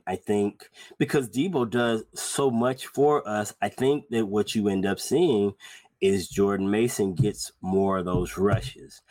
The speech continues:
I think you see Ray Ray and Danny, um, Gray kinda getting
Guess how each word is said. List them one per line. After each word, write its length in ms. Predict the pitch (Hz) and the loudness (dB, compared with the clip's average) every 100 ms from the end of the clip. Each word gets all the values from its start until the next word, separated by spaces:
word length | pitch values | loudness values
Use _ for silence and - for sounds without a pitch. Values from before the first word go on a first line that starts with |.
| - - - | -20 -20 -8
I 120 | 92 92 | -6 -4
think 340 | 90 90 - | -4 -6 -2
you 140 | 101 | -2
see 580 | 104 - 127 143 98 82 _ _ _ - | 0 2 2 2 0 -4 _ _ _ -4
Ray 280 | 90 104 104 | -2 0 2
Ray 500 | 101 101 101 95 95 | 2 2 2 0 -2
and 180 | 92 87 | -4 -2
Danny, 600 | 98 98 95 90 92 87 _ _ _ _ _ - | -2 0 0 0 -2 -6 _ _ _ _ _ -2
um, 560 | 95 90 90 90 82 | 0 0 -2 -4 -8
Gray 520 | - 104 113 107 87 80 | -2 0 2 0 -4 -6
kinda 360 | - 92 95 | -4 -2 -2
getting 680 | 80 101 101 98 98 98 98 | -2 0 2 4 4 2 -2